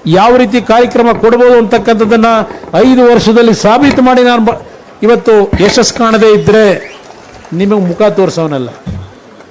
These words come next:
ದಯವಿಟ್ಟು ಯೋಚನೆ ಮಾಡಿ. ಯಾಕೆಂದ್ರೆ ದೇವೇಗೌಡರ ಬಗ್ಗೆ ಒಂದು ರೀತಿ ನಡೀತು, ಮುಗ್ದೇ ಹೋಯ್ತು ದೇವೇಗೌಡರದ್ದು ಜೀವನ ಅಂತ ಹೇಳಿ, ಕುಮಾರಸ್ವಾಮಿನೂ ಮುಗಿದೋಗಿದ್ದಾನೆ ಅಂದರು. ಇನ್ನೆಲ್ಲಿ ಜನತಾದಳ? ಕುಮಾರಸ್ವಾಮಿ ಆರೋಗ್ಯನೂ ಹೊಟ್ಟೋಗಿದೆ,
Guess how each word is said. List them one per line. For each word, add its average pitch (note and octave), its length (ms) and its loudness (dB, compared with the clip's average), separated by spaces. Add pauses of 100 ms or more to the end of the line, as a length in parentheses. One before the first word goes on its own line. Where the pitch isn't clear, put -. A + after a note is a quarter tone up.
(520)
ದಯವಿಟ್ಟು G#3 360 0
ಯೋಚನೆ F#3+ 260 0
ಮಾಡಿ. F#3 160 -4
ಯಾಕೆಂದ್ರೆ A3+ 400 0 (640)
ದೇವೇಗೌಡರ G#3 500 2
ಬಗ್ಗೆ G3+ 300 -2
ಒಂದು A3 220 0
ರೀತಿ A3+ 220 -2
ನಡೀತು, A3+ 360 0 (840)
ಮುಗ್ದೇ G#3 240 0
ಹೋಯ್ತು A#3+ 360 2
ದೇವೇಗೌಡರದ್ದು G#3 580 2
ಜೀವನ F#3 280 0
ಅಂತ F3 240 -4
ಹೇಳಿ, B2+ 260 -2 (600)
ಕುಮಾರಸ್ವಾಮಿನೂ B3 560 0
ಮುಗಿದೋಗಿದ್ದಾನೆ A#3 580 2
ಅಂದರು. D#3+ 260 0
ಇನ್ನೆಲ್ಲಿ B3 400 0
ಜನತಾದಳ? G3+ 540 0 (1200)
ಕುಮಾರಸ್ವಾಮಿ A#3 500 0
ಆರೋಗ್ಯನೂ A#3+ 500 2
ಹೊಟ್ಟೋಗಿದೆ, A3+ 500 2